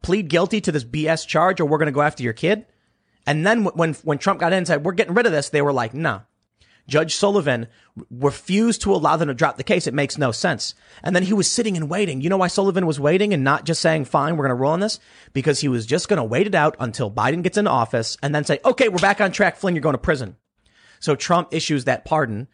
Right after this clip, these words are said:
Flynn's livid and he says, "Do it." I get it.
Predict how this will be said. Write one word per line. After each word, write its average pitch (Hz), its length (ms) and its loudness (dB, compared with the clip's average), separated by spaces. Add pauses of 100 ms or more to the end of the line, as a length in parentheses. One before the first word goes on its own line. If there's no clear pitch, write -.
(180)
Flynn's 170 680 -4
livid 143 720 0
and 131 140 -6
he 165 100 0
says, 139 500 0 (360)
"Do 151 180 2
it." - 160 -6 (460)
I 151 100 -2
get 180 220 2
it. - 160 -4